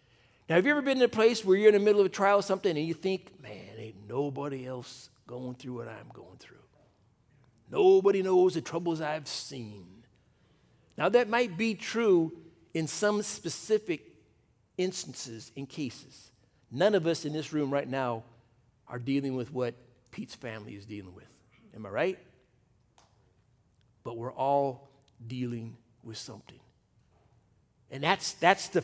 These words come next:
the fellowship of suffering, guys. Not only with Christ,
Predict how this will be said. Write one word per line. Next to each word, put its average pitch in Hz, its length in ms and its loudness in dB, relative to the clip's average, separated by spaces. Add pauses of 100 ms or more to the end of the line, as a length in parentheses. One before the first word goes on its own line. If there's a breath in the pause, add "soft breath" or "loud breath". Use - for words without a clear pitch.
the 165 80 4
fellowship 196 580 8
of 180 80 0
suffering, 165 580 -2
guys. 107 520 -12 (540)
Not 180 200 6
only 208 180 8
with 170 220 4
Christ, 185 640 2